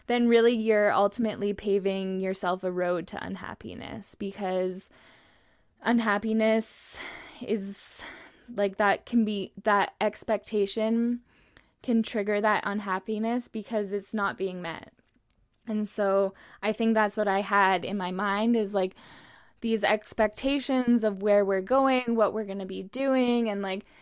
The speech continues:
how it's all going together. Like you said, we were meeting every single week to work on this thing together. <laughs> And here I thought there was some progress being made that, like, we would be able to, um, put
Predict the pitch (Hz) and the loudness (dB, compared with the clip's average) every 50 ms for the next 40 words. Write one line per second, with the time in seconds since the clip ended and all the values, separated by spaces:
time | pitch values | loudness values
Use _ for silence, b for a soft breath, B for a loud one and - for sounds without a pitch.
0 | b b b - 226 196 202 208 208 185 - - - 196 208 202 202 202 202 190 | b b b 2 4 4 6 4 4 0 -2 -2 2 4 4 6 6 6 6 6
1 | 202 208 202 B B B B B 233 - 226 220 220 220 214 208 208 208 - 233 | 4 2 0 B B B B B -2 2 2 4 4 2 2 0 -2 -6 -4 -2
2 | 208 233 254 269 277 254 247 233 214 214 202 214 208 208 - - 220 220 226 226 | 2 2 4 4 4 4 4 4 2 0 0 -2 -8 -6 -2 0 2 4 2 2
3 | 208 208 208 196 202 202 202 190 185 196 190 196 208 233 233 226 214 196 175 214 | 0 -2 -2 -2 0 0 0 0 -2 -2 -2 -2 0 0 0 0 0 -2 -2 -2
4 | 208 233 233 220 - - 214 202 196 190 190 185 185 202 220 226 214 202 _ - | 0 0 0 0 -2 -4 -4 -4 -2 -4 -4 -4 -4 -4 -4 -4 -6 -8 _ -10
5 | 220 202 190 196 202 202 - - 214 208 202 196 190 196 - - 196 190 196 - | -10 -6 -4 -4 -4 -4 -4 -4 -4 -2 -2 -4 -4 -6 -8 -8 -8 -8 -8 -8
6 | 190 185 196 - 220 208 240 254 - - 277 277 247 - - - - - - 330 | -8 -4 0 0 2 2 0 -2 -2 0 0 0 0 0 -4 -14 -14 -12 -8 -2
7 | - 269 285 294 277 311 311 277 277 262 240 233 226 247 - 226 214 214 214 - | 2 4 4 6 6 6 6 6 6 6 6 4 4 2 2 0 2 2 0 0
8 | - 214 214 214 208 208 208 208 - 240 220 214 - 208 202 202 214 254 247 226 | -2 -2 0 0 0 0 -2 -2 -4 -4 -2 -2 0 -2 -2 0 0 0 0 0
9 | 233 226 - - 202 196 196 196 196 202 190 180 185 190 202 208 208 208 202 190 | 0 -2 -6 -8 -6 -6 -4 -4 -4 -4 -4 -4 -4 -4 -4 -4 -2 -2 -2 -2
10 | 190 170 - 165 196 190 190 202 208 202 196 196 196 190 208 202 202 196 190 190 | -2 -2 -2 -2 -2 -4 -4 -6 -6 -4 -2 -4 -4 -4 -4 -2 -2 -2 0 0
11 | 196 196 196 190 190 - - - 233 190 185 190 180 - - _ B B B B | 0 2 2 0 -2 -6 -6 -2 0 0 0 -2 -6 -10 -14 _ B B B B
12 | B B B B B B B 208 214 196 180 180 202 208 - - - - - _ | B B B B B B B -6 -4 -4 -4 -6 -8 -10 -14 -18 -20 -20 -20 _
13 | _ _ - - 71 - _ - - 247 226 - | _ _ -20 -20 -20 -20 _ -4 -2 0 0 -2